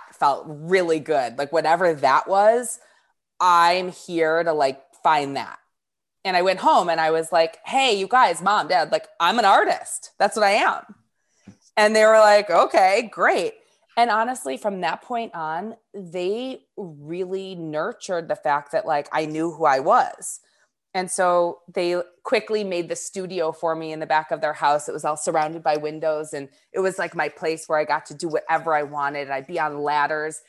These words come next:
painting the ceiling. And I'd be, like, taking, I, you know, my mom would leave and I would take her, um,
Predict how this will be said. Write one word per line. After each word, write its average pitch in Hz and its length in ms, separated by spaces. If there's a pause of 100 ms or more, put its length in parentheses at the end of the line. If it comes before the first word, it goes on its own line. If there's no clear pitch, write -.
(200)
painting 180 420
the 165 80
ceiling. 165 720
And 170 140
I'd 160 160
be, 170 120
like, 151 240 (400)
taking, 185 440
I, 170 320
you 190 120
know, 156 120
my 160 180
mom 143 260
would 160 140
leave 151 340
and 147 120
I 139 120
would 135 360 (540)
take - 300
her, 147 340 (100)
um, 123 280